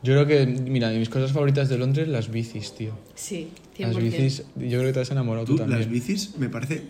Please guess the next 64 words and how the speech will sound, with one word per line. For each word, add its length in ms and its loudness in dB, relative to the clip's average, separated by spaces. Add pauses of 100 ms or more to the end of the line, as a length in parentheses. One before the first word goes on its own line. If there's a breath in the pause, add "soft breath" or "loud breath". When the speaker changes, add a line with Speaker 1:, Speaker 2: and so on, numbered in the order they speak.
(280)
Speaker 3:
o 40 -10
sea, 380 -6 (140)
mm, 280 -6
la 100 -6
mayor 360 2
ganga 540 2
en 140 0
Speaker 2:
Sí. 100 2
Speaker 3:
una, 320 0
eh, 440 -4
ciudad 220 0
europea, 540 0 (500)
pero 240 -2
de 280 -4
largo, 360 -2
o 60 -8
Speaker 1:
Es 80 -4
Speaker 3:
sea, 140 0
Speaker 1:
muy 180 2
bueno, 260 -4
tío. 100 -8
Speaker 3:
el 60 0
hecho 160 0
de 80 2
poder 220 0
conseguir 480 0 (140)
una 260 2
bici, 460 -2 (100)
¿cuántos 240 -2
son? 160 0
Dos 200 0
euros, 280 2
veinticuatro 560 0
horas. 260 -4
Speaker 1:
Dos 100 6
euros 140 6
al 220 4
día. 200 2
Speaker 2:
Sí, 60 0
dos 80 0 (140)
euros 160 -6
Speaker 3:
Dos 100 2
Speaker 2:
al 60 2
Speaker 3:
euros 160 2
Speaker 2:
día. 100 2
Speaker 3:
al 100 2
día, 180 0
veinticuatro 500 -4
Speaker 1:
Y 80 0
Speaker 3:
horas. 80 2
Speaker 1:
creo 120 6
que 80 4
son 140 4
como 180 4
noventa 340 4
y 40 0
seis 240 2
euros 240 2
el 140 -4
año 300 0
o, 460 -6
o 140 -6
algo 160 -8
así. 260 -8